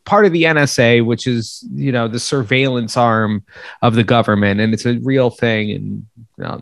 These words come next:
all that stuff. It's, like, a true thing. I mean, this is a romanticized <laughs> version of it,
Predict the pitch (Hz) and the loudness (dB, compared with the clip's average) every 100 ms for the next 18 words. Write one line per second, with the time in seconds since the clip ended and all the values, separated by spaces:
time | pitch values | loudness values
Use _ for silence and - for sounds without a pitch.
0 | - 107 98 95 98 107 139 127 123 214 | -8 -6 -6 -8 -10 -4 -2 -2 2 4
1 | 196 - 123 123 131 139 113 143 139 151 | 4 4 2 2 0 0 0 2 2 2
2 | 143 143 120 123 131 143 143 135 143 151 | 2 2 2 0 0 -6 -8 -4 2 2
3 | 151 165 165 180 - 170 147 - 156 151 | 4 2 2 0 0 2 0 2 2 4
4 | 131 123 113 113 120 - | 2 2 0 2 0 0